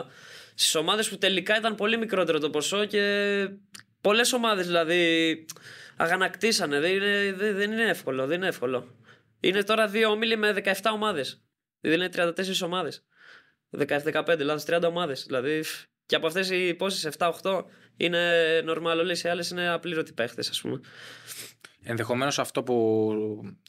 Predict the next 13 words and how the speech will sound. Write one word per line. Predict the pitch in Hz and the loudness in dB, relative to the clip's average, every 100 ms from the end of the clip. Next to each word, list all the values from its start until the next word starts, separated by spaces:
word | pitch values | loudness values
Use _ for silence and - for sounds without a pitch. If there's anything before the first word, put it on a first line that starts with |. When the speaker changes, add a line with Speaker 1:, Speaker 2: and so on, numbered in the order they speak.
| - | -4
Speaker 2:
προανέφερα, | 120 110 120 127 131 120 | 0 2 0 0 -2 -2
δεν | 123 143 | -2 -2
υπάρχει | 143 139 | 0 -2
και | - | -4
το | - | -6
απαραίτητο | 113 117 123 - 123 | -2 -2 -2 -2 -4
νομικό | 113 110 107 120 | -2 -2 -2 -2
πλαίσιο | 123 123 | 0 -2
που | - 123 | -4 -6
να, | 104 | -6
που | - 120 | -4 -4
να | |
προστατεύει | 113 117 107 - 143 127 | -4 -4 -2 0 0 -2